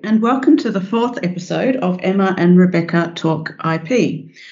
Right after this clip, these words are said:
the series where we take a few minutes each week or so to discuss a hot topic in the world of intellectual property that's caught our attention and try to unravel what's really going on. My name is Rebecca Gay.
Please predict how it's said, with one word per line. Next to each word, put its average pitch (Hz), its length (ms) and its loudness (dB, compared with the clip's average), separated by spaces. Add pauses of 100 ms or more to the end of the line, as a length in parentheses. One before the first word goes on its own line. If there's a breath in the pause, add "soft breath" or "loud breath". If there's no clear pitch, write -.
(160 loud breath)
the 180 80 0
series 226 440 4
where 180 120 6
we 175 100 4
take 175 240 0
a 180 40 -4
few 254 260 4
minutes 175 440 4
each 226 280 0
week 156 320 -2
or 170 80 -2
so 156 280 -2
to 156 260 -4
discuss 202 560 -2
a - 100 -6
hot - 260 -4
topic - 480 -8 (260 loud breath)
in 170 120 4
the 165 80 4
world 160 280 2
of 160 80 -2
intellectual 175 500 0
property 147 360 -6
that's 147 240 -6
caught 190 320 0
our 165 140 0
attention 143 640 -4 (280 loud breath)
and 160 160 0
try 165 200 -2
to 165 260 -6
unravel 160 500 2
what's 151 300 -8
really 156 240 -2
going 139 340 -4
on. 127 320 -8 (380 loud breath)
My 202 180 4
name 165 280 4
is 165 160 -8
Rebecca 160 320 -6
Gay. 165 480 -4